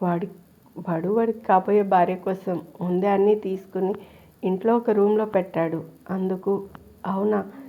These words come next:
నిజమా వదినా? నిజంగా అల్లుడు గారు చాలా మంచివారు. మా ఉమ కోసం అన్నీ ముందే తీసుకున్నాడా? ఈ విషయం మా ఉమకి తెలుసా? లేదు, మీరు చెప్పకండి. వాడు అమ్మాయిని సర్ప్రైజ్ చేద్దామనుకున్నాడేమో, అందుకు చెప్పలేదు.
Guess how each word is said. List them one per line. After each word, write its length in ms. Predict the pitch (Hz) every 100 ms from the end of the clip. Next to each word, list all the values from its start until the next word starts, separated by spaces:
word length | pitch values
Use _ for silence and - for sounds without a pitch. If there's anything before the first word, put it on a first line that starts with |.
| - - -
నిజమా 380 | 180 180 202 220
వదినా? 400 | 196 190 190 202 - - -
నిజంగా 400 | 180 196 208 220
అల్లుడు 260 | 196 202 202
గారు 220 | 196 214
చాలా 360 | 226 220 214
మంచివారు. 960 | 220 196 175 175 185 175 170 170 - - - - 175
మా 180 | 185
ఉమ 240 | 180 180 202
కోసం 420 | 214 220 220 220
అన్నీ 220 | 202 208
ముందే 340 | 214 202 214 226
తీసుకున్నాడా? 680 | 214 202 - 180 175 170 170 - - - -
ఈ 100 | 180
విషయం 400 | 180 180 - 220
మా 80 | 220
ఉమకి 380 | 196 185 202 220
తెలుసా? 520 | 214 190 196 202 202 202 - - _ _ _ -
లేదు, 460 | 185 190 196 190 - -
మీరు 260 | 247 - 202
చెప్పకండి. 520 | - 208 208 180 180 - - 175
వాడు 240 | 185 190
అమ్మాయిని 460 | 220 214 220 233 233
సర్ప్రైజ్ 560 | 196 180 - 202 202
చేద్దామనుకున్నాడేమో, 1120 | 190 180 180 175 165 170 165 165 165 160 160 160 - - - _ -
అందుకు 340 | 175 180 180
చెప్పలేదు. 680 | 220 202 190 196 185 175 180